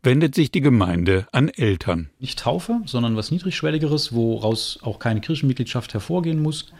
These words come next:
Speaker 2: Dann bespreche ich mit der Familie, wie die sich das wünschen. Soll das in der Kirche sein oder bei ihnen zu Hause? Mit wie vielen Leuten würden sie das gerne feiern? Und dann kommen wir zusammen und dann segne ich mit den Eltern gemeinsam das Neugeborene.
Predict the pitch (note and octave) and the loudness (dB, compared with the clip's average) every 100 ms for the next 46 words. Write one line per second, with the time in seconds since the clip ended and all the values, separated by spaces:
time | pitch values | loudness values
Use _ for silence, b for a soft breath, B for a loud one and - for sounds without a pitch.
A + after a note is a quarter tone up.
0 | b b b b b A#2 A2 A2+ - - | b b b b b 4 4 2 -4 -6
1 | A#2+ - C3+ C#3 B2 A#2+ A2+ A#2 A#2 C#3+ | -4 -2 0 0 0 0 0 2 4 6
2 | C#3 B2+ A#2 A#2 A2+ G2+ G#2 D#3 A3+ A3 | 6 4 4 0 0 -2 -2 2 2 4
3 | F#3 A#2 G#2+ G#2 G#2 F#3 E3 D3+ C#3 C3 | 2 2 2 0 0 0 0 0 2 4
4 | A#2+ G2+ G#2 A2 - C3 F#3+ F3+ D#3 D3 | 4 0 -2 -2 0 2 4 4 2 2
5 | D3 B2+ - - B2 A2+ G#2 - C3 F#3 | 0 -6 -12 -8 -6 -4 -4 0 2 4
6 | F3 D#3 C3+ C#3 B2 B2 B2 A#2 - A#2 | 2 2 2 0 0 -2 0 0 2 2
7 | A#2 A#2 - - A2 A2 G#2 G#2 - - | 2 0 -2 -2 4 4 4 2 -2 0
8 | G#2 G2 B2+ A#2 A2+ G#2 G2+ - - G#2 | 0 4 4 6 4 4 0 -8 -2 4
9 | D3 G3+ G3 C#3 A#2 - b b b b | 4 4 2 4 2 2 b b b b
10 | _ B2 A#2 B2 - - A2 D3+ D3+ B2+ | _ 0 4 4 0 0 4 6 6 4
11 | G#2 - C3+ C#3+ B2+ B2 C3+ C3 A2+ G#2+ | 4 2 2 2 2 2 4 4 4 2
12 | A2+ A2+ A2 - G2 G2 G2 G2 F#2+ F#2 | 2 0 -2 -2 -4 -4 -4 -6 -6 -8